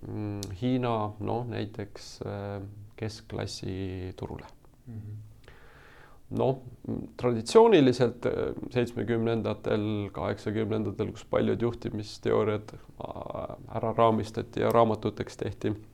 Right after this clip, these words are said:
Speaker 1: Noh, tähendaks see seda, et, ähm, te lähete siis, äh, disainiosakonna juurde või tootmisosakonna juurde või siis juhi juurde, ütled, mul on vaja miljon dollarit, et on vaja teha see prototüüp.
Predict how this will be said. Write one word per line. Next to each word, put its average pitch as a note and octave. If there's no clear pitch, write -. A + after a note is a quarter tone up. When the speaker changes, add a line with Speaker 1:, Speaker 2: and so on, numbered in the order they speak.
Speaker 1:
Noh, C3+
tähendaks B2
see B2+
seda, C#3
et, A#2
ähm, A#2
te G2+
lähete G2+
siis, F#2+
äh, G2
disainiosakonna C3
juurde D3+
või G2+
tootmisosakonna D#3+
juurde D3
või G#2
siis G2+
juhi G#3
juurde, C#3+
ütled, B2+
mul C3
on A#2
vaja A2
miljon B2
dollarit, D3
et -
on -
vaja A2+
teha A2
see G#2+
prototüüp. G#2+